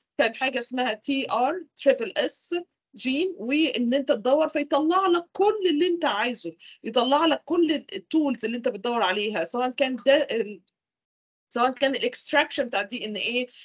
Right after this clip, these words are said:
سواء كان الالكتروفوريسيس، سواء كان الستاتستيكال اناليسيس اتعمل ازاي، كل حاجه اللي انت عايز تشوفها خاصه بالميثودولوجي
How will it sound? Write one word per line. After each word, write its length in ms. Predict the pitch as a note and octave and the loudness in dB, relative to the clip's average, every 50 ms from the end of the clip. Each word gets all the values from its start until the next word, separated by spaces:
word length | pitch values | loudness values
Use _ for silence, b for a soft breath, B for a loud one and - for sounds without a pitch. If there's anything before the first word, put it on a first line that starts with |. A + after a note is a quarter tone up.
| B B | B B
سواء 280 | - - B3 A#3+ B3 | 0 2 2 2 2
كان 160 | B3 C#4+ C4 C4 | 2 0 0 0
الالكتروفوريسيس، 1040 | G#3+ E3+ B3 D4 D4 - D#4+ C#4 - - D4 D4 D4 D4+ D4+ - C#4+ C4+ B3 - - | -2 -4 -4 -4 -4 -6 -8 -8 -8 -6 -4 -2 -2 -2 -2 -2 -2 -2 -4 -4 -4
سواء 240 | - B3 B3+ C4 C4 | -2 -2 0 -2 -2
كان 220 | B3+ - C4+ C4+ | 2 2 2 2
الستاتستيكال 840 | C4+ B3+ - - - C#4+ D4 E4+ F4 E4+ - - E4 - D#4 C#4+ B3+ | 2 -2 -4 0 0 0 2 0 -2 -2 -2 -4 -2 0 0 0 0
اناليسيس 600 | - B3+ C4+ C#4 D#4 D#4+ - - - A#3+ - - | -2 0 0 2 2 2 -2 -4 -10 -14 -14 -8
اتعمل 360 | - A#3+ A3 B3 C#4 C#4 B3 G#3+ | -2 0 0 0 0 0 -4 -6
ازاي، 520 | - - - - B3+ B3+ C4 C4 C4+ C4 b b b b b b _ | -8 -14 -8 -2 0 2 2 2 0 -2 b b b b b b _
كل 280 | - F4+ G#4 F#4 E4 C4+ | 4 6 6 6 6 6
حاجه 560 | B3 - - C#4+ D4+ C#4 B3 C#4 C4+ C4+ - - - | 2 0 0 -2 -2 0 0 0 0 -2 -4 -6 -10
اللي 220 | A3 G#3+ G#3+ C4 | -8 -6 -4 -4
انت 180 | C#4 C4+ - C4+ | -4 -4 -4 -4
عايز 320 | A3+ G3+ A3+ C4 - - | -2 -2 -4 -6 -6 -10
تشوفها 420 | - - - A#3+ A#3+ A#3+ A3+ G#3 F#3+ | -12 -10 -8 -8 -8 -6 -8 -10 -10
خاصه 400 | E3 - D4+ D#4+ - - B3 G#3+ | -6 -6 -6 -4 -4 -6 -8 -6
بالميثودولوجي 1200 | F#3+ C4 C#4 C#4 A#3 B3+ C4 C#4 D#4+ E4 - - D#4+ - - C#4 A3 F#3 D#3+ F3 - - F3 | -4 -4 -4 -4 -4 -4 -2 0 0 0 0 -2 -2 0 2 2 2 2 0 -4 -6 -8 -10